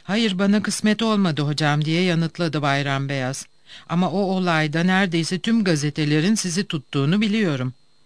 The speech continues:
Yusuf Aksu, üç yıl önceki gazeteleri yeniden görüyormuş gibi yüzünü buruşturdu.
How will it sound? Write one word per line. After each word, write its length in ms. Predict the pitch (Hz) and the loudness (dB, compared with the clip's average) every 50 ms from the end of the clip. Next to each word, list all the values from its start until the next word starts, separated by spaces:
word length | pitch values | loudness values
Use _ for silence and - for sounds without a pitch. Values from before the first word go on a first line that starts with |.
| _ _ _ _ _ _ _ - - - - - _ | _ _ _ _ _ _ _ -20 -20 -20 -20 -8 _
Yusuf 360 | 190 196 - - 220 - - | -2 -2 -2 -2 -6 -4 -2
Aksu, 600 | 214 226 220 - - - - 143 156 190 247 262 - _ | -4 -4 -4 -6 -10 -12 -8 -6 -4 -4 -4 -6 -10 _
üç 280 | - 226 233 220 - - | -6 -6 -6 -4 -4 -2
yıl 140 | 185 160 156 | -2 0 0
önceki 500 | 156 151 151 156 143 156 156 - - 214 | 0 0 0 0 0 -2 -4 -4 -4 -2
gazeteleri 640 | 175 202 180 - 196 180 - 147 135 156 175 180 196 | -2 -2 0 0 -2 -4 -2 -4 -2 -2 -2 -2 0
yeniden 480 | 202 214 202 190 165 170 151 156 170 | 0 0 0 0 2 2 2 2 2
görüyormuş 640 | 165 175 170 165 180 170 156 131 131 135 135 - - | 0 0 0 0 0 0 0 -2 -2 -4 -6 -6 -8
gibi 220 | - 131 147 196 | -8 -4 -2 0
yüzünü 400 | 190 180 160 143 160 156 151 139 | 0 0 0 0 -2 -2 -2 -2
buruşturdu. 680 | 135 135 135 143 - - - 147 131 120 123 131 127 | -4 -4 -4 -4 -4 -4 -4 -6 -8 -6 -6 -8 -8